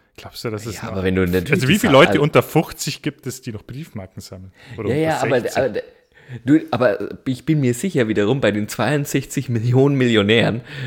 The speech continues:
Speaker 2: da sind ein paar
Speaker 1: <laughs>
Speaker 2: dabei, die sagen, „Oh, das für sowas, für, ich hab das nötige Kleingeld und find das irgendwie geil.“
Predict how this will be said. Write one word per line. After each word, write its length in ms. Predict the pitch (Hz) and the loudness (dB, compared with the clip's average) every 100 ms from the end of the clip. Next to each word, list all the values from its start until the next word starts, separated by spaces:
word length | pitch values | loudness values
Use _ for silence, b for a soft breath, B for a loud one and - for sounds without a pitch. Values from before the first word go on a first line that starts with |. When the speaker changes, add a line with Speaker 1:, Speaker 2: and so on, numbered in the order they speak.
| B | B
Speaker 2:
da 160 | 117 | 0
sind 300 | 101 - 135 | 2 0 2
ein 100 | 107 98 | 2 2
paar 240 | 131 220 | 2 4
Speaker 1:
<laughs> 20 | |
Speaker 2:
dabei, 540 | 107 104 107 104 104 - 156 151 113 | 4 4 2 0 -2 -4 -6 -6 -6
die 80 | - | -6
sagen, 420 | 107 117 107 107 | -4 0 2 2
„Oh, 140 | 92 98 | 0 -2
das 180 | 101 - | -2 -2
für 140 | 117 | -4
sowas, 340 | 107 127 127 | -2 -4 -4
für, 80 | 127 | -2
ich 260 | 92 85 - | -4 -4 -6
hab 120 | 131 | -6
das 140 | 131 - | -6 -4
nötige 380 | 107 98 98 | -4 -2 -4
Kleingeld 480 | 95 101 110 127 113 | -4 -4 -4 -4 -4
und 100 | 101 | -6
find 180 | - 104 | -6 -6
das 120 | 110 | -6
irgendwie 240 | 78 98 98 | -6 -6 -6
geil.“ 400 | 92 92 90 | -6 -8 -10